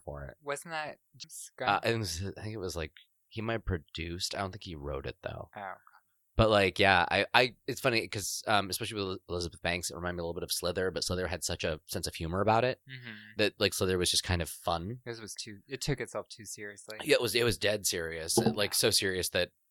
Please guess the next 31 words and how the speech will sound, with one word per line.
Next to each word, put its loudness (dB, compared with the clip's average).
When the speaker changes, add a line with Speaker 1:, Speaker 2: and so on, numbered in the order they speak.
Speaker 1:
I 0
was -4
a -10
little -8
bummed. -2
But 6
yeah, 6
I -2
don't 2
know. 0
Disappointing. -6
Speaker 2:
That's -8
unfortunate. -16
Speaker 1:
Yeah. -4
Speaker 2:
Yeah, -4
I -2
haven't -2
seen -6
it -8
yet. -4
I 4
didn't 6
really 8
hear 4
anything -2
about 6
it -4
when -4
it -6
came -6
out, 2